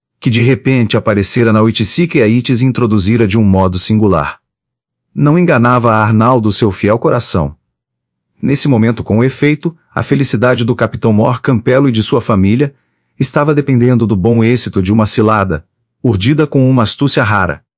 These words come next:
É preciso remontar ao dia da emboscada para conhecer os pormenores da trama.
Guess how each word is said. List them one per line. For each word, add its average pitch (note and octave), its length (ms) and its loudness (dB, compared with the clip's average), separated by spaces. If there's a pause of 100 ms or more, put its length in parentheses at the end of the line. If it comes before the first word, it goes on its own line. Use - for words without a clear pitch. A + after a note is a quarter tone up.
(420)
É - 100 -2
preciso F3 540 0
remontar B2 600 0
ao G#2+ 120 2
dia G2+ 160 0
da G#2 100 0
emboscada G#2+ 580 0
para G#2+ 160 -2
conhecer A#2 520 0
os A2+ 100 -2
pormenores A2 640 2
da G2 140 -2
trama. D#2 460 -4